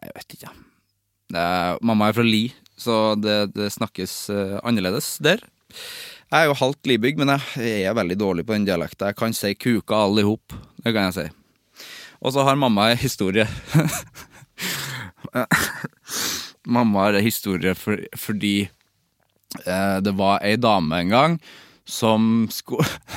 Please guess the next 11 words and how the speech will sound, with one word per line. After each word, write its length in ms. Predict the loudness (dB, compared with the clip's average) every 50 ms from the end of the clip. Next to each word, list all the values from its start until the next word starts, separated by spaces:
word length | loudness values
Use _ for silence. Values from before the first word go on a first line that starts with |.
| -2 -2 -2 -4 -10 -12 -14
<laughs> 640 | -10 -10 -10 -10 _ -14 -10 -10 -10 -10 -10 -6
hun 120 | -6 -4 -4
skulle 320 | -4 0 0 0 0 0 0
hjem 320 | 0 0 0 0 -2 -2 -4 -4
og 160 | -6 -8 -8
koke 400 | -6 -4 -4 -4 -4 -6 -8 -8
sup, 560 | -6 -2 2 4 4 4 4 2 _ _ -20 -20 -20 -20 _ _ _ -20 -20 -20 -20 -20 -20 -20 _ _
s-, 220 | -14 -12 -10 -8 -6 -2
skulle 240 | 0 2 2 2 4
hun 60 | 4
si. 140 | 4 4 2